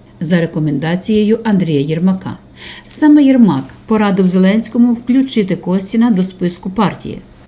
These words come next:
І в березні дві тисячі двадцять першого року він уже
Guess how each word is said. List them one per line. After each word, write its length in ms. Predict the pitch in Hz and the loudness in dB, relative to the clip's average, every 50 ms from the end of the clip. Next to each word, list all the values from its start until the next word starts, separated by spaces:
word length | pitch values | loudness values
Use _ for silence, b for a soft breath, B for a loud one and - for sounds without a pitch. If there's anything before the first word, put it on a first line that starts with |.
| - | -2
І 80 | - 254 | 0 2
в 60 | 247 196 | 2 4
березні 440 | 185 214 196 185 185 175 190 185 | 4 4 4 4 4 2 2 2
дві 160 | 160 156 180 175 | 2 2 -2 -4
тисячі 300 | - 175 156 - 180 156 | -2 -2 -4 -4 -4 -4
двадцять 280 | 160 151 156 - - | -4 -4 -4 -6 -6
першого 480 | - 160 151 - - - 185 175 208 214 | -6 -6 -6 -4 -4 -2 -2 0 2 2
року 420 | 240 254 254 262 - 247 247 240 - - - - - | 4 2 2 2 0 -2 -2 -2 -4 -10 -14 -10 -4
він 240 | 214 262 339 330 | 0 2 2 4
уже 360 | 285 262 - 262 254 247 254 | 4 2 2 2 2 2 0